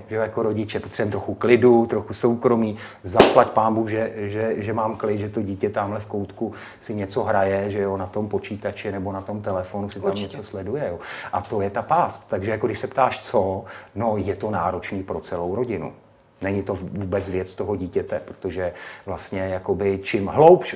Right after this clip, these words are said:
Speaker 1: a díl to dítě v tom necháš, tak jako je těžší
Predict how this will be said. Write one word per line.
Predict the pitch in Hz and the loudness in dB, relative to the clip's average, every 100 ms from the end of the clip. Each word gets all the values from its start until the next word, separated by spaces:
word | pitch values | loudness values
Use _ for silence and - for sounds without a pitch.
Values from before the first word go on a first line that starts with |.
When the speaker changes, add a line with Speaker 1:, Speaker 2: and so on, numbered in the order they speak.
| - | -2
Speaker 1:
a | 104 87 101 | -2 -2 -2
díl | 123 151 160 139 | 2 4 4 2
to | 131 | 0
dítě | 120 113 123 | 0 -2 -2
v | |
tom | - 76 | -2 -8
necháš, | 73 - 80 135 - - _ _ - - - - | -6 -4 -4 -4 -10 -18 _ _ -20 -20 -20 0
tak | 101 92 - | 2 2 -2
jako | 98 - 98 | -6 -2 -4
je | 95 | -2
těžší | 95 - - 95 104 | -6 -6 -8 -8 -10